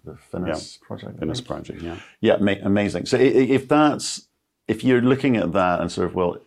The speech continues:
Speaker 2: i-, and saying, "Well, could we replicate that in some
Speaker 1: Yes.
Speaker 2: way, shape, or form?"
Speaker 1: Absolutely.
Speaker 2: Market hasn't got that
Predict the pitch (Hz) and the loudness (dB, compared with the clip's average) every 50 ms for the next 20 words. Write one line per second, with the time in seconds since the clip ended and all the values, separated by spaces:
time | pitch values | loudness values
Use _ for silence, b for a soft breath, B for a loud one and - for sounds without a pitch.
0 | _ - - 107 107 95 101 - - 95 85 - - 95 90 76 101 98 92 85 | _ -4 -2 0 0 0 -2 -6 -6 -6 -6 -2 -2 -2 -2 0 2 2 0 0
1 | B B B B B - - - 143 143 143 101 98 92 110 92 - 98 90 - | B B B B B -6 2 6 6 6 6 4 2 0 0 0 0 -2 -4 -6
2 | - _ _ _ _ _ - - 98 117 117 - 117 107 - - 123 104 95 85 | -14 _ _ _ _ _ -6 0 2 2 2 2 0 -6 -4 -2 -4 -4 -4 -2
3 | 98 95 87 90 92 - 104 98 95 95 95 92 - - 98 92 90 - 90 87 | -4 -4 -4 -4 -6 -4 -4 -2 0 0 -2 -2 -2 -4 -4 -4 -4 -6 -8 -8
4 | - - 101 92 87 95 92 92 - - 90 85 85 82 80 78 - _ _ _ | -8 -6 -4 0 0 0 0 0 -2 -4 -4 -2 -2 -2 -4 -6 -8 _ _ _
5 | _ _ _ _ _ _ _ _ _ _ _ _ - - - 113 113 113 117 117 | _ _ _ _ _ _ _ _ _ _ _ _ -10 -4 0 0 0 0 0 0
6 | 123 123 117 120 98 - 117 107 - - 78 82 76 80 85 - - | 0 2 2 2 2 4 2 2 2 0 -2 -4 -4 -4 -6 -6 -10